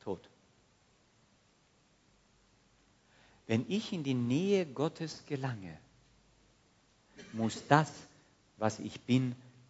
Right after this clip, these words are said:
sterben. Weil in uns wohnt nichts Gutes, sagt der Paulus, auch überhaupt nichts. Und das kann vor Gott nicht bestehen.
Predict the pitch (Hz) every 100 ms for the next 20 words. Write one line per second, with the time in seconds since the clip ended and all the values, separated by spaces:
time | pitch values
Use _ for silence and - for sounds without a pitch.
0 | - - - 101 90 80 - - _ _
1 | _ _ _ _ _ _ _ _ _ _
2 | _ _ _ _ - - - 127 123 151
3 | 185 180 120 127 120 135 185 - - -
4 | 139 117 110 110 98 101 - 98 98 107
5 | - 139 - - 220 233 208 139 - -
6 | - - - - - _ _ _ _ _
7 | _ _ _ _ _ _ _ _ _ _
8 | _ 123 113 107 - - 147 165 - 110
9 | 120 120 123 113 - 127 - 113 98